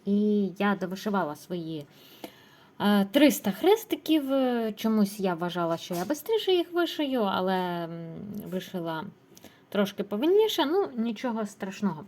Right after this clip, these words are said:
А, вишивала я ось контур, е, цеглинок, е, так, е, і ось, е, будуть вони в мене ще, м,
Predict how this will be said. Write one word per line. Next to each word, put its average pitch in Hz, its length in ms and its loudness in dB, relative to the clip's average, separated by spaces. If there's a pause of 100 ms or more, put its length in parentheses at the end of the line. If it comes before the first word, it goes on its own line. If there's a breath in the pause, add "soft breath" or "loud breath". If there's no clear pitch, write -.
(1120 loud breath)
А, 247 360 4 (340 loud breath)
вишивала 247 680 4
я 196 440 2
ось 196 380 -2 (220)
контур, 180 540 0
е, 165 420 -4 (3750)
цеглинок, 339 680 6
е, 247 260 0
так, 320 360 2
е, 208 260 4
і 220 340 2
ось, 202 380 0
е, 190 160 0
будуть 196 400 -2
вони 180 200 -2
в 175 40 -4
мене 170 260 -4
ще, - 280 -6
м, 165 220 -4